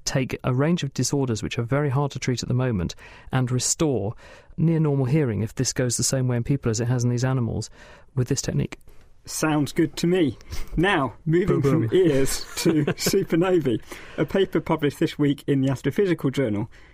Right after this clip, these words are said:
Speaker 2: suggests that up to ninety percent of supernova explosions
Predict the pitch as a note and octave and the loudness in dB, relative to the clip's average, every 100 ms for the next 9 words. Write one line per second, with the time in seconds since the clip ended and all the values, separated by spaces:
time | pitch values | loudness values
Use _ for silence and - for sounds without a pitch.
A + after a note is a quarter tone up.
0 | - D3+ D#3+ - C#3+ D3 - D3+ D#3 F3 | -12 -2 -2 -2 -4 -4 -2 0 2 0
1 | - - - - E3+ A#2 - - B2+ - | -2 -8 -4 -2 -2 -2 -6 -6 -2 -2
2 | C#3+ C#3+ D3+ D3 - - A#2+ G2+ G#2 G#2 | 0 0 0 -2 -6 -4 -2 -2 -2 -4